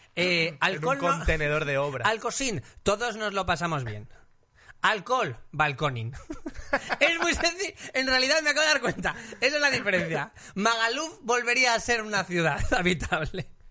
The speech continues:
Speaker 1: Esa es la diferencia.
Speaker 2: Si juntas ambas, harías Balcosín.
Speaker 1: ¿Qué es?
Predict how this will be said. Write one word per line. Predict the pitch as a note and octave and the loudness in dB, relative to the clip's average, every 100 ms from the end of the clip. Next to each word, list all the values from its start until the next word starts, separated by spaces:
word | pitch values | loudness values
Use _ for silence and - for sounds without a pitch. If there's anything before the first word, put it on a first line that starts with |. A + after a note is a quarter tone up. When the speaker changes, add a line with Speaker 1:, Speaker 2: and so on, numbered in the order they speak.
| - - - - | -18 -14 -8 -2
Speaker 1:
Esa | A3+ | 0
es | B3+ | 2
la | A#3 | 2
diferencia. | F3 D3 C3 C3+ | 0 -2 -2 0
Speaker 2:
Si | |
juntas | D#3+ D#3 D#3+ | 2 2 2
ambas, | E3+ F3 F#3 G#3 - | 0 0 0 -2 -4
harías | B2+ C3+ D#3 C#3+ | 0 2 0 0
Balcosín. | C3 A2+ A2 A2 G2+ - - - - - - - - - - - - | -4 -2 -6 -6 -10 -14 -12 -6 -6 -6 -8 -12 -16 -18 -18 -18 -10
Speaker 1:
¿Qué | - - F#3 | -4 0 0
es? | D#3 | -2